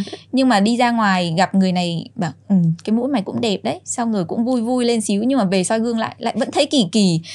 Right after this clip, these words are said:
Speaker 2: Thì nó, thì nó không đúng mọi người ạ.
Speaker 1: Thật ra cái ý, ờ, này Linh chia sẻ rất là hay nha. Uyên cảm thấy là khi mà mình đi sửa hoặc là mình sử dụng cái thủ thuật nào đó trên gương mặt á, thì cái chính kiến của bản thân rất là quan
Speaker 2: Đúng.
Speaker 1: trọng.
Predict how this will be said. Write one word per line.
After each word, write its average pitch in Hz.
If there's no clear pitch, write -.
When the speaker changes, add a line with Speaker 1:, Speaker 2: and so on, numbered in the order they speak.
Speaker 2:
Thì 196
nó, 165
thì 214
nó 180
không 247
đúng 202
mọi 320
người 202
ạ. -
Speaker 1:
Thật 240
ra 262
cái 294
ý, 269
ờ, 254
này 226
Linh 233
chia 254
sẻ -
rất 302
là 320
hay 254
nha. 254
Uyên 247
cảm 214
thấy 240
là 330
khi 254
mà 233
mình 185
đi 247
sửa 226
hoặc 208
là 190
mình 175
sử -
dụng 247
cái 311
thủ -
thuật 247
nào 202
đó 214
trên 254
gương 233
mặt 190
á, 254
thì 190
cái 240
chính 269
kiến 339
của -
bản -
thân 240
rất 320
là 302
quan 220
Speaker 2:
Đúng. 196
Speaker 1:
trọng. 190